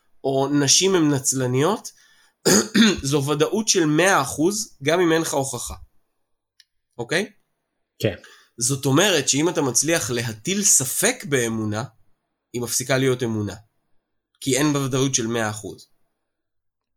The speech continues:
Speaker 2: אוקיי, אבל איך אתה עושה, כי איך אתה מטיל ספק?
Speaker 1: אז
Speaker 2: אתה מגיע
Speaker 1: הנה,
Speaker 2: למצב הזה?
Speaker 1: פה מגיע מצב תפיסה שלוש. <clears throat> מצב תפיסה שלוש אומר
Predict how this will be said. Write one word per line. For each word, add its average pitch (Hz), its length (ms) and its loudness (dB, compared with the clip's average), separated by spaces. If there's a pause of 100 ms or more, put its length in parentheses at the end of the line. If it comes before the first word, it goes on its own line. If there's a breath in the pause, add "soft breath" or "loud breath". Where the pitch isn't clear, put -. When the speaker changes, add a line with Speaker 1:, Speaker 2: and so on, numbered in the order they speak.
(800)
Speaker 2:
אוקיי, 120 240 0
אבל 107 80 2
איך 107 100 -2
אתה - 100 -2
עושה, - 200 -4
כי 120 120 0
איך 113 100 -2
אתה 120 80 2
מטיל 110 220 0
ספק? 104 340 -2
Speaker 1:
אז 120 120 -4
Speaker 2:
אתה 113 80 -2
מגיע 104 160 -2
Speaker 1:
הנה, 277 140 4
Speaker 2:
למצב 175 160 0 (400)
הזה? - 140 -16
Speaker 1:
פה 180 200 -2
מגיע 170 240 2
מצב 160 260 0
תפיסה 147 360 0
שלוש. - 760 2 (160)
<clears throat> 110 380 -2
מצב 165 220 -2
תפיסה 165 240 -6
שלוש 160 360 -4
אומר 151 320 -4